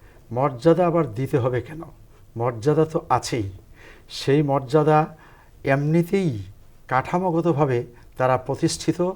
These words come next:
সৃষ্টির শুরুতেই। তার মানে হলো, নারী হলেন একজন মা, আর মায়ের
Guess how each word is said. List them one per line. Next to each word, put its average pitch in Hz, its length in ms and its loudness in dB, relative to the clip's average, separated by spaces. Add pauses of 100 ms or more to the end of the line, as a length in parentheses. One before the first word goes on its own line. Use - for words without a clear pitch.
(140)
সৃষ্টির 127 580 -6
শুরুতেই। 110 520 -10 (640)
তার 139 180 4
মানে 147 200 2
হলো, 156 300 2 (720)
নারী 135 320 4
হলেন 165 260 2
একজন 123 360 -2
মা, 110 260 -2 (800)
আর 131 240 6
মায়ের 139 400 4